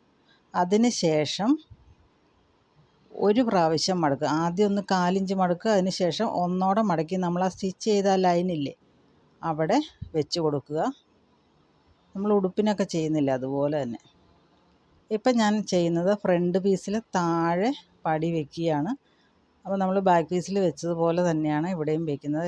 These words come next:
രണ്ട് ഇഞ്ച് വീതിയുള്ള പടി മടക്കി സ്റ്റിച്ച് ചെയ്തെടുക്കുകയാണ്. ഇനി നമുക്ക് സ്ലീവ്, അതുപോലെ തന്നെ ബോഡി പാർട്ട്, ഇവയൊക്കെ ഒന്ന് ജോയിൻ ചെയ്തെടുക്കാം. അപ്പോൾ സ്ലീവിൻ്റെ അറ്റം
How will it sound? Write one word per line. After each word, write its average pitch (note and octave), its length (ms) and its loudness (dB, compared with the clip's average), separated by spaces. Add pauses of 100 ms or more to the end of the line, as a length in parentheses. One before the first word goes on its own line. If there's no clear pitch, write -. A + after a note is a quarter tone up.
രണ്ട് D3+ 300 -4
ഇഞ്ച് D#3 240 -8 (180)
വീതിയുള്ള D3+ 840 -6 (220)
പടി D3 240 -10 (280)
മടക്കി D3+ 480 -8 (720)
സ്റ്റിച്ച് E3 320 -8
ചെയ്തെടുക്കുകയാണ്. C3+ 680 -6 (1500)
ഇനി G#3+ 140 -2 (100)
നമുക്ക് G3+ 300 0 (180)
സ്ലീവ്, G3 600 0 (840)
അതുപോലെ F3+ 440 2
തന്നെ F3+ 180 0 (100)
ബോഡി E3 280 0 (120)
പാർട്ട്, E3+ 300 -2 (140)
ഇവയൊക്കെ E3+ 400 -4
ഒന്ന് E3+ 120 -4 (100)
ജോയിൻ D#3+ 340 0
ചെയ്തെടുക്കാം. D#3+ 560 -4 (600)
അപ്പോൾ A3 200 -4
സ്ലീവിൻ്റെ G#3 580 2
അറ്റം G#3+ 300 -4